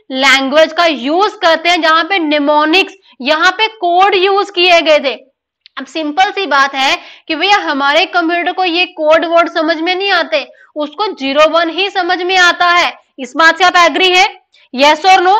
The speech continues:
आपको बताया मैंने कि सेकंड जनरेशन की जो असेंबली लैंग्वेज है,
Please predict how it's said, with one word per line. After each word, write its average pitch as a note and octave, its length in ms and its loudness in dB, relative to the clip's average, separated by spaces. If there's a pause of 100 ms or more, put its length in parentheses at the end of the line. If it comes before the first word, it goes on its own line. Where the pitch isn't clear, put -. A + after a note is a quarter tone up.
(280)
आपको C4 260 2
बताया E4+ 360 4
मैंने F#4 280 2 (240)
कि F#4+ 100 -2
सेकंड F#4 520 0
जनरेशन D#4+ 500 0
की D4+ 460 -6 (160)
जो D#4 140 0
असेंबली D#4+ 720 -2
लैंग्वेज C#4+ 600 0
है, C4+ 340 -2